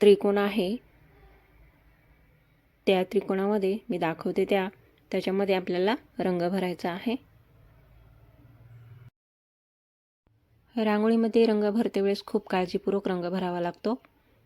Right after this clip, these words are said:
खूप अस्ताव्यस्त रंग टाकलं ना, खूप, अ, रांगोळी विस्कळीत दिसते. मग छान असं लाईन ओढून घ्यायची बाजूने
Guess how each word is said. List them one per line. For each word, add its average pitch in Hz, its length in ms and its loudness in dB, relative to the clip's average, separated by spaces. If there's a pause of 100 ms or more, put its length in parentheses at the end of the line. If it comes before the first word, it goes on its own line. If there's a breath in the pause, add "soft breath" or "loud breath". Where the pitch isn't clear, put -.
(560)
खूप - 280 -10
अस्ताव्यस्त 208 540 -2
रंग 208 220 0
टाकलं 202 400 -2
ना, 202 200 -2
खूप, - 280 -4
अ, 185 220 0
रांगोळी 185 340 0
विस्कळीत 190 380 -2
दिसते. 180 380 -4
मग 190 140 -4 (880 soft breath)
छान 196 280 -4
असं 185 560 -2
लाईन 180 260 -2
ओढून 180 240 -4
घ्यायची 175 300 -4
बाजूने 180 400 -2